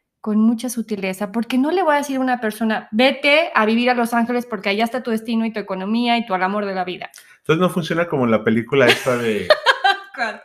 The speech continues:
Speaker 2: una con Robert Downey junior y, y esta chica que ahora es la tía de Peter Parker. Perdónenme, la edad me está saliendo, me está saliendo otra vez.
Speaker 1: Ay, ya
Speaker 2: Ajá.
Speaker 1: sé cuál dices, muy bonita.
Speaker 2: Claro, que es,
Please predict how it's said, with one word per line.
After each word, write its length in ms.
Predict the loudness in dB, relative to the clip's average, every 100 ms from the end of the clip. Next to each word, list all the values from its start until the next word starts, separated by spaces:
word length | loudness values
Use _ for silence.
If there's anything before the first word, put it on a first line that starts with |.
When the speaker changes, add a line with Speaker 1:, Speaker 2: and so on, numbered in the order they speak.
| -16
Speaker 2:
una 320 | -10 -4 -4 -4
con 140 | -4
Robert 240 | -2 -4
Downey 360 | -2 -4 -2 -4
junior 320 | -2 -2 -4 -4
y, 320 | -8 -10 -12
y 120 | -12
esta 300 | -12 -14 -20
chica 280 | -20 -20 -20
que 100 | -14
ahora 380 | -12 -10 -10 -12
es 200 | -14 _
la 340 | -12 -12 -12
tía 160 | -12 -10
de 100 | -10
Peter 260 | -12 -20 -14
Parker. 300 | -14 -14 -14
Perdónenme, 560 | -8 -2 2 4 4
la 140 | 2 2
edad 200 | 2 2
me 100 | 0
está 220 | 0 -4
saliendo, 480 | -2 0 0 0 0
me 80 | -2
está 160 | -6
saliendo 320 | -6 -4 -4 -4
otra 160 | -4
vez. 100 | 0
Speaker 1:
Ay, 840 | 2 6 6 8 6 8 6 6 2
ya 120 | 0
Speaker 2:
Ajá. 100 | 0
Speaker 1:
sé 120 | 0 0
cuál 160 | 0
dices, 260 | 0 -8 -10
muy 140 | -8
bonita. 400 | -6 -4 -4 -6 -2
Speaker 2:
Claro, 300 | 2 2 2
que 60 |
es, 60 | 0